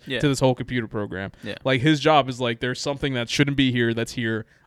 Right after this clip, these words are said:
Speaker 2: I need to get it out. I need to stop it. I need
Speaker 1: Yeah.
Speaker 2: to protect the program. And the way he does it is amazing. Like, I'm pr-, it's,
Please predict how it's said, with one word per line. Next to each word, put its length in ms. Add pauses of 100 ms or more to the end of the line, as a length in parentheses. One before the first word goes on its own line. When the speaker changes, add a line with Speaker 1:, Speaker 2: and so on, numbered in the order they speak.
Speaker 2:
I 140
need 200
to 60
get 160
it 120
out. 180
I 80
need 160
to 60
stop 340
it. 120
I 80
need 80
Speaker 1:
Yeah. 80
Speaker 2:
to 60
protect 600
the 80
program. 500 (480)
And 680
the 160
way 240
he 120
does 180
it 80
is 140
amazing. 360
Like, 280 (440)
I'm 100
pr-, 100
it's, 220